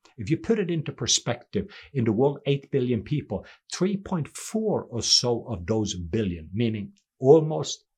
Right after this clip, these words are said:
fifty percent, over forty percent of the world's population have little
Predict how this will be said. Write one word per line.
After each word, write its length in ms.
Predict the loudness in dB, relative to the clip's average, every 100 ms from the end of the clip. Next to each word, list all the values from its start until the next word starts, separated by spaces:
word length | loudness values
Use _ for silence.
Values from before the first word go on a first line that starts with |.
| -4
fifty 340 | -2 -2 -6
percent, 420 | -8 -6 -4 -4 -2
over 180 | -2 -2
forty 300 | -4 -4 -4
percent 420 | -4 -2 -2 -4
of 80 | -4
the 60 | -4
world's 260 | -2 -4
population 720 | -4 -6 -6 -6 -6 -8 -10 -14 -18 -20 -10
have 180 | -6 -4
little 680 | -4 0 2 0 -2 -10